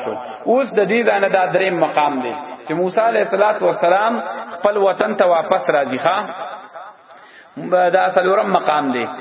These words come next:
موسی علیه السلام واپس راځي او دا تر شپږ دېرشمه پورې دغه مقام چلیږي. په دې کې موسی علیه السلام چې واپس را روانو، اور یې ولیدو، خپل اهل او عیال ورسره دی.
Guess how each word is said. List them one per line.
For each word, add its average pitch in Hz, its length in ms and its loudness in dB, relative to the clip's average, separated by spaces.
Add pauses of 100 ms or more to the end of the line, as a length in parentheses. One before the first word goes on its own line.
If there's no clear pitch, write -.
(220)
موسی 180 220 2
علیه 220 200 2
السلام 208 400 0
واپس 196 440 2
راځي 180 400 0 (460)
او 180 260 2
دا 208 240 2
تر 202 180 0
شپږ 214 300 -2 (120)
دېرشمه 175 380 0 (100)
پورې 135 260 0 (500)
دغه 208 160 2
مقام 190 440 0
چلیږي. 143 520 -2 (380)
په 156 80 0
دې 214 220 -2
کې 220 60 -2
موسی 202 280 0
علیه 214 200 2
السلام 202 300 0
چې 196 100 -4
واپس 190 440 2
را 185 140 2
روانو، 196 380 2
اور 214 300 0
یې 247 60 2
ولیدو، 208 400 0 (520)
خپل 196 200 0
اهل 220 300 2
او 208 80 4
عیال 202 400 2
ورسره 202 340 2
دی. 160 200 0